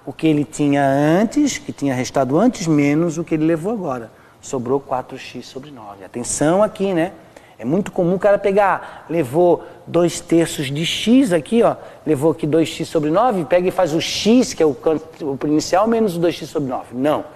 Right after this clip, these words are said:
tá errado. É o que tinha sobrado, menos o dois x sobre nove. E aí depois na terceira viagem, mais um terço do que tinha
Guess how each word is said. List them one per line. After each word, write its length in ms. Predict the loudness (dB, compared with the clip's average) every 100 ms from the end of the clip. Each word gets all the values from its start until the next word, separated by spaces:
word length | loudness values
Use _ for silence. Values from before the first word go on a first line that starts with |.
| -8
tá 100 | -2
errado. 380 | 0 0 0 -4 -16 -12
É 80 |
o 40 | -12
que 100 | -6
tinha 180 | -4 -2
sobrado, 560 | 0 2 2 2 -2 -10 -20 -20 -20 _ -6
menos 460 | -4 -2 -4 -4
o 40 | 0
dois 180 | -2
x 140 | -2 -10
sobre 200 | -10 -10
nove. 260 | -12 -18 -20 -20 -6 2
E 80 |
aí 80 | 4
depois 260 | 4 2 0
na 80 | 0
terceira 360 | -2 0 0
viagem, 360 | 0 0 0 0
mais 220 | 2 4
um 100 | 2
terço 440 | 2 2 2 0
do 80 | -4
que 100 | -4
tinha 300 | -2 -2 -2